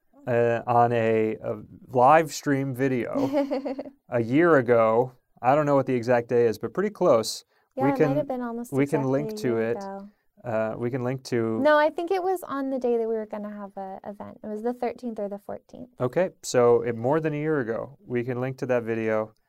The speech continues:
Speaker 1: We can also link to the, uh, premiere trailer of it. And yeah, we've been able to largely maintain, I mean,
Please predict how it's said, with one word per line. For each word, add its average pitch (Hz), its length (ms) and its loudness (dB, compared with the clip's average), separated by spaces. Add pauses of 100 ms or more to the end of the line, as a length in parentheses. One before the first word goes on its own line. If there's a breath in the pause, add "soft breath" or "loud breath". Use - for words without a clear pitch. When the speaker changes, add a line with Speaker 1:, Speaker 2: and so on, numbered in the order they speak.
(500)
Speaker 1:
We 123 180 0
can 123 260 -2
also 127 520 2
link 120 380 -4
to 110 560 -4
the, 110 400 -4
uh, 107 220 -2
premiere 110 440 -10
trailer 117 520 -6 (120)
of 110 220 -8
it. 107 220 -8 (460 soft breath)
And 123 560 -2 (440)
yeah, 190 240 6
we've 135 380 0
been 143 160 0
able 143 380 0
to 131 720 -2
largely 139 600 2
maintain, 123 840 -6
I 131 40 -10
mean, 120 260 -8